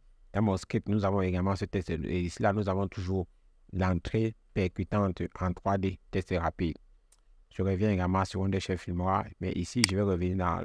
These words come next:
les paramètres avancés du test, paramètres avancés. Ok,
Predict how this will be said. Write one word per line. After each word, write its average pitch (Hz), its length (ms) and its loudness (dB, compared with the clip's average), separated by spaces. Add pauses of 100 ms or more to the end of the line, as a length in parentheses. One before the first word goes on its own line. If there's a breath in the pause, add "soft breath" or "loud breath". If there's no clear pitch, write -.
(280)
les 87 80 -2
paramètres 90 440 2
avancés 87 380 0
du 87 120 0
test, 92 340 -2 (240)
paramètres 90 440 2
avancés. 82 480 -4 (340)
Ok, 87 200 -2